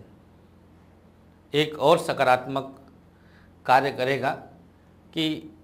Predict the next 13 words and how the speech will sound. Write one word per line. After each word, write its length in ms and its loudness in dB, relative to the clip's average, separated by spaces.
ससुराल 460 8
पक्ष 240 0
से 180 -4
जो 440 0
युद्ध 300 0
चल 200 4
रहा 280 2
था, 160 -10
वो 200 0
आज 160 4
दूर 220 -4
करने 320 -6
का 140 -4